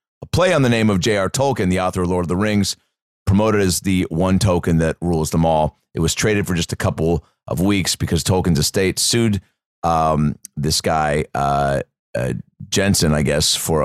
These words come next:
unauthorized and illegal use of the author's name, um, and it was upheld by the, uh, uh, intellectual property organization. Um, first of all, I just wanna know,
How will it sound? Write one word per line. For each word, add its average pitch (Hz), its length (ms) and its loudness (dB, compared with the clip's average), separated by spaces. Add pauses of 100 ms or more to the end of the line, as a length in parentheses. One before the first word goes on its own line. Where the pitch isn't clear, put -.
unauthorized 80 640 0
and 78 60 0
illegal 76 240 0
use 78 180 0
of 85 80 -4
the 76 80 -2
author's 76 280 -2
name, 73 280 0 (220)
um, 65 480 -2 (100)
and 65 100 -2
it 65 40 0
was 71 120 0
upheld 71 440 0
by 69 160 0
the, 69 180 0
uh, 67 140 -2 (520)
uh, - 140 -2
intellectual 78 440 0
property 78 420 0
organization. 71 760 0 (300)
Um, 71 460 0 (480)
first - 180 0
of - 80 0
all, 95 60 2
I 92 80 2
just 95 160 2
wanna 90 160 2
know, 90 380 0